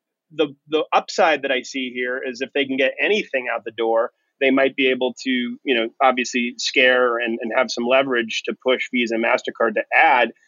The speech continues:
a number of the really basic features like metadata, push and pull that, that Jason was talking about earlier. And I think that's probably going to be the, the most likely best outcome is,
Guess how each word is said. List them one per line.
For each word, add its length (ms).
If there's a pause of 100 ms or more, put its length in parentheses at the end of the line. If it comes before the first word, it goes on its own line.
(240)
a 40
number 380
of 240
the 140
really 200
basic 480
features 760
like 280
metadata, 480
push 200
and 100
pull 180
that, 180 (180)
that 140 (120)
Jason 280
was 100
talking 340
about 300
earlier. 480 (360)
And 120
I 20
think 220
that's 320 (160)
probably 520
going 280
to 120
be 460 (140)
the, 180 (240)
the 80
most 560 (140)
likely 680 (180)
best 440
outcome 460 (420)
is, 500